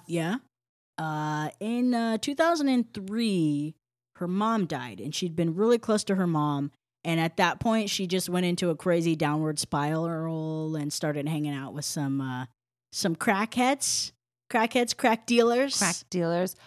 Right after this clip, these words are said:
Speaker 2: Well, actually, no, two thousand three is when the pizza bomb thing happened. Her
Speaker 1: Uh-huh.
Speaker 2: mom died in two thousand.
Speaker 1: Oh, okay, okay, okay.
Speaker 2: Yeah.
Speaker 1: Yeah. Uh, but so, so yeah, she took a, a couple years to find herself in the worst way
Speaker 2: Yeah.
Speaker 1: possible.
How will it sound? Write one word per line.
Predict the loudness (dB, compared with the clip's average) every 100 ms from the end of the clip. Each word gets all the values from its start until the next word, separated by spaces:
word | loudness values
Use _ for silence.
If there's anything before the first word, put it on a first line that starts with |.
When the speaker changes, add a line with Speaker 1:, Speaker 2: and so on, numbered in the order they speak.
| 0
Speaker 2:
Well, | 0
actually, | 2 -2
no, |
two | -2 0
thousand | 0 0
three | -2 -4
is | -2
when | -2
the | 0 -2 -4 _ _
pizza | -12 -10 -4
bomb | -4 -4
thing | -6 -8 -8 -12 -20
happened. | -6 -2 -2 -2 -4 -2
Her | 2
Speaker 1:
Uh-huh. | 4
Speaker 2:
mom | 4
died | 2 0
in | -4
two | -8
thousand. | -8 -4 -4 -4 -8 -12 4
Speaker 1:
Oh, | 6 8
okay, | 8 6 6
okay, | 6 4
okay. | 2 0 -2 0
Speaker 2:
Yeah. | 0 0 -4 _ _ _ _ _
Speaker 1:
Yeah. | 0
Uh, | 2 2 0 0 -2 -4 -8 -6
but | 0 0 2
so, | 4 4 4
so | 2 4
yeah, | 6
she | 4 0
took | 0 2
a, | 0
a | 0
couple | -2 0 2
years | 2 4 2
to | 0
find | 0 0 0
herself | 0 -2 -4 -4 -4
in | -6
the |
worst | -4 -6 -4
way | -4
Speaker 2:
Yeah. | -2 -2
Speaker 1:
possible. | -4 -6 -8 -8